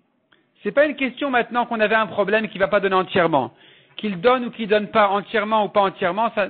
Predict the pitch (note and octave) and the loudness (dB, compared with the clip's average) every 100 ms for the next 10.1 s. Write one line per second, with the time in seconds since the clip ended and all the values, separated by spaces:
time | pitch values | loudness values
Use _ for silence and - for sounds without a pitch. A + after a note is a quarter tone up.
0 | D#3 G3+ G3 G3+ G3+ G3+ G#3 A3+ E3 - | -4 -8 -4 -2 0 0 2 2 0 -4
1 | _ _ _ - _ - F3+ G3+ G#3+ A3 | _ _ _ -20 _ -6 -2 0 0 2
2 | B3+ A3+ A#3 A3 A#3 A3+ - A3 A3 C4 | 2 2 2 0 0 0 0 -2 -2 -6
3 | A#3 G#3 - A3 A3 C4+ B3+ G#3+ A#3 C4 | -2 -2 -2 -6 -4 0 0 2 0 -2
4 | D#4 - - - G3 A3 A#3 B3 A#3+ A3 | -4 -14 -20 -10 -6 0 0 2 0 2
5 | C#4 C#4 - - G#3+ - A#3+ G3+ G#3 F#3 | 2 2 -2 -6 -6 -6 -8 -2 -2 2
6 | D3 A#2+ - _ _ _ F3+ G#3 G#3 C#4+ | 0 0 -18 _ _ _ -6 -4 -2 0
7 | C4 B3+ A#3+ G#3 B3+ A3+ F#3+ D#3 - E3+ | 2 0 0 0 2 4 2 0 2 0
8 | G#3 G#3+ B3+ B3 A#3 A#3 A#3+ C#4 G#3+ G3+ | 2 -2 0 0 0 -2 0 2 0 -4
9 | - A#3 A#3+ A3 A3 A3 B3 B3+ B3+ A3+ | 0 2 4 2 2 0 -2 -2 2 2